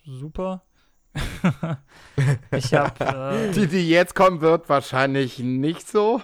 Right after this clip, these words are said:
Speaker 1: Ja, das ist halt immer so das Problem. Ich, äh, du hast halt einfach dieses,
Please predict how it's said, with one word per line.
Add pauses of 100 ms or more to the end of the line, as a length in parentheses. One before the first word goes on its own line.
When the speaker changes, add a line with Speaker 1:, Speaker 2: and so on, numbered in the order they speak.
Speaker 1:
Ja,
das
ist
halt
immer
so
das
Problem.
Ich,
äh,
du
hast
halt
einfach
dieses,